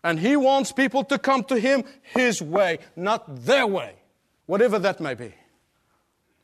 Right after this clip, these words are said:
In fact, Jesus paints a magnificent picture in Luke chapter fifteen. It is a magnificent picture. You know what Jesus is doing? He says, "I am painting a picture of my daddy in heaven.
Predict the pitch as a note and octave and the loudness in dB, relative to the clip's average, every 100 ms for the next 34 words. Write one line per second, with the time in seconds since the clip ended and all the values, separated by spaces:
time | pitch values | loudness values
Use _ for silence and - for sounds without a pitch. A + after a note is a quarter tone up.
0 | - - - A3+ F3+ B3+ A3+ C#3+ D#3 C#4 | -20 -12 -2 0 4 4 4 0 0 0
1 | G#3 A#3 - A3+ C#4 A#3+ - - A#3 A3 | 2 -2 -2 0 0 0 -2 0 2 2
2 | F3+ C#3+ C#4 C#4 C#4 C4 G#3 C#4 - A#3 | 0 0 0 0 0 0 0 -4 0 -2
3 | - - - A#3+ A3 C4 B3 - C4 C4+ | -2 -10 -2 0 2 0 0 -2 -2 -2
4 | A#3 - G#3+ - C4+ A#3 - - - E4 | -4 -6 -8 -2 -2 -2 -4 -16 -4 0
5 | E4+ C4+ C#4+ C#4 G#3 C4+ D#4+ C4+ D4 A3+ | 2 2 2 0 0 -2 -2 0 -2 0
6 | C#4+ - - - - D4 F4 D#4+ G#3 D#4 | -2 -2 -6 -6 -2 2 4 2 0 -2
7 | D4 C4 C4 F#3 C#4+ C#4 - - - C#4+ | -2 -4 -4 -2 0 -2 -4 -8 -4 -2
8 | D4 A#3 B3+ D4 D4+ C#4+ G3+ D4 D4 C4 | 0 0 2 2 2 0 0 0 0 0
9 | C4 C4 D4 - C4+ - - C#4 A3 B3 | 0 0 -4 -2 -2 -2 -2 0 0 0
10 | D4 D#4+ D4 A3+ C4+ B3+ A3+ - A3+ G3 | 2 4 2 0 0 0 -4 -4 -4 0
11 | B3 A3 | 0 0